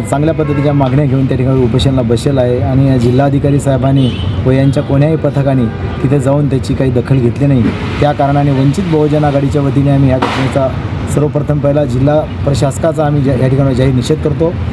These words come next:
यांच्या कोणीतरी प्रतिनिधीने जाऊन ते उपोषण सोडायला पाहिजे होतं. आज ते उपोषणाला नववा दिवस आहे,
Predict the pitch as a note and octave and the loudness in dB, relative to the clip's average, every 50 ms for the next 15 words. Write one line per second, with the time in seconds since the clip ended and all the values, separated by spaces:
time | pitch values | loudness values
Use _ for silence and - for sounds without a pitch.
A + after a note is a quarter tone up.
0 | - - - - C3+ C#3+ C#3+ D3 D3+ C#3+ E3 E3+ E3 E3 - - E3 D#3+ D#3+ D#3 | -4 -4 0 0 2 2 2 2 2 2 2 0 0 0 0 -2 0 0 0 0
1 | D#3+ E3+ E3 E3+ E3 E3+ F3 - - - - - - D3+ D3+ - E3 D#3+ D#3 D3+ | 0 2 2 2 2 0 0 -4 -6 -8 -8 -4 -2 -2 0 0 0 0 0 0
2 | D3+ E3 D3 C3+ C#3+ D#3+ E3 D3+ D#3 D3+ D3 C3 A#2 D3 C3 C3+ C#3 C3+ A#2+ - | 0 2 2 2 0 0 0 0 0 0 0 0 0 -2 -2 0 -2 -2 0 0
3 | C3 C3 C#3+ D3+ C#3+ C#3+ D3 D3+ D3+ D3 D3+ C#3+ C#3 C#3 C#3+ C#3 - - - - | 0 2 2 2 0 2 2 2 2 2 2 2 2 2 0 0 -2 -4 -6 -6
4 | - - - - - - - - D3+ D3 C#3+ - - D3+ C#3+ - D3 D3 D3 D3 | -6 -6 -4 -4 -4 -2 0 0 2 2 0 0 -2 -2 -2 -2 0 0 0 2
5 | D3 D3+ D3 D3 D3 D3 - - C#3+ C#3 C#3+ C#3 D3+ D#3 D3+ D3+ D3+ D3+ C#3+ C#3 | 2 2 2 2 2 0 0 0 2 2 2 2 2 0 2 2 0 0 0 0
6 | C3+ B2+ C3 C#3 | 0 0 0 -2